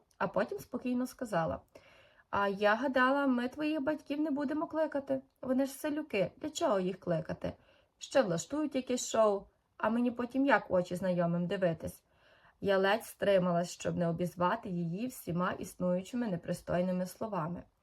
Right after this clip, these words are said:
Те, що мої батьки живуть в селі, не означає, що вони якісь неандертальці. Моя мама має вищу освіту і працює директором нашої місцевої школи. А тато, хоч і фермер, проте веде власний бізнес.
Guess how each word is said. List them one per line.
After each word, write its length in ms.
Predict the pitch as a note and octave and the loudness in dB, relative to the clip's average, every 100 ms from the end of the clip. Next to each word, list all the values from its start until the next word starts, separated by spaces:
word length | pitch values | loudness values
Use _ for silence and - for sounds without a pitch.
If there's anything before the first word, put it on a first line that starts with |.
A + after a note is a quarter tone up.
| _ _ - - | _ _ -16 0
Те, 120 | C4 | 0
що 200 | C4+ B3+ | 0 -2
мої 220 | A#3 A3+ | -2 -2
батьки 340 | A3 G#3+ G#3+ | -4 -4 -6
живуть 340 | G#3 G3+ F#3+ F#3+ | -4 -4 -6 -8
в 40 | |
селі, 440 | - G3 G3+ C4+ - _ _ | -8 -6 -4 -4 -6 _ _
не 120 | G#3 G#3 | -2 0
означає, 540 | G#3+ A#3+ A#3+ F3+ E3+ | 0 -2 0 0 0
що 180 | - E3+ | -2 -4
вони 200 | F3 E3 | -2 -2
якісь 280 | E3 E3+ F3+ | -4 -6 -2
неандертальці. 840 | F3 E3+ F3+ - E3+ D#3 - - _ _ _ - | 0 0 -2 -2 -2 -2 -8 -20 _ _ _ -2
Моя 180 | A#3+ C4 | 2 2
мама 240 | F4 G#3+ | 2 2
має 240 | F3+ F3 | 2 2
вищу 320 | F3 F#3+ - E3+ | 2 0 -2 -6
освіту 540 | E3+ - G3+ A#3+ D#4 | -6 -8 -8 -6 -8
і 260 | - F3 E3 | -4 -4 -2
працює 560 | F3 E3+ - D#4+ F#4 | -2 -4 -4 -2 0
директором 640 | G3+ E3 E3 E3 - F4 | 2 2 2 0 -6 -2
нашої 360 | B3 E3+ - C4 | 0 0 0 -2
місцевої 480 | G#3+ - E3 E3+ F#3 | -2 -4 -2 -2 -2
школи. 480 | F3+ - E3+ F3 F3 _ - _ _ - | -6 0 0 0 -6 _ -20 _ _ -2
А 100 | A3 | 0
тато, 440 | A3+ F#4 G4 F3+ - _ | 4 2 2 -2 -2 _
хоч 260 | G2+ - | -6 -6
і 60 | - | -8
фермер, 460 | - E2 D#2+ D#2+ - _ _ | -2 -2 0 -4 -6 _ _
проте 300 | - F3+ - | 0 2 2
веде 240 | G4+ F#3 G#3 | 2 0 2
власний 360 | F3 F#3 B3 | 0 0 -4
бізнес. 500 | F#3 E3 D#3+ E3 - | -2 -2 -2 -6 -6